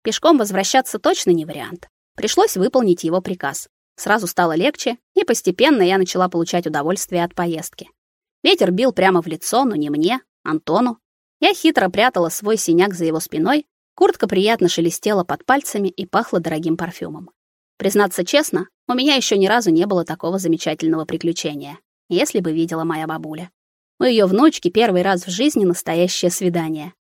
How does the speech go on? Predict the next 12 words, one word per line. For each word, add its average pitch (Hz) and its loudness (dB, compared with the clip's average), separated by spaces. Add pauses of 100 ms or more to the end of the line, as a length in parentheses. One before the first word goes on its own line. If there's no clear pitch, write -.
(300)
Я 392 2
почувствовала, 180 0
как 156 -10
слёзы 214 -4
закрыли 170 -4
глаза, 180 -2 (240)
и 370 6
быстро 208 -2
заморгала, 175 0
прогоняя 170 -4
их 156 -10
прочь. - -12